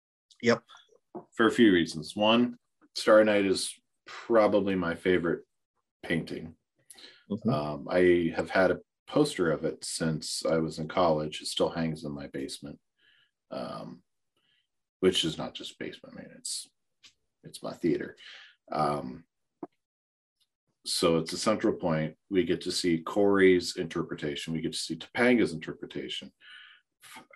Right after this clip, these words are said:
Speaker 2: And we get to see this as a central point where Topanga's exploring where it is to be in the shoes of Corey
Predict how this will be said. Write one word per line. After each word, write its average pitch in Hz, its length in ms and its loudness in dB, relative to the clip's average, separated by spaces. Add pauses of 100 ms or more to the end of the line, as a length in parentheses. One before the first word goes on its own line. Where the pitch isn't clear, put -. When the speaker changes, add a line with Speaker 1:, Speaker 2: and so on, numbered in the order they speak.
Speaker 2:
And 82 380 -2
we 92 160 0
get 104 200 0
to 92 100 -4
see - 520 0
this 92 280 2
as 80 160 -6
a 80 60 -6
central 95 460 -4
point 82 520 -4 (300)
where 82 580 0
Topanga's 104 680 0
exploring 82 920 -4 (600)
where 87 960 -4 (120)
it 90 140 2
is 82 360 -2
to - 140 -8
be 80 400 2
in 78 580 -4 (340)
the 80 120 -4
shoes 82 1080 -2
of 73 180 -10
Corey 71 600 -8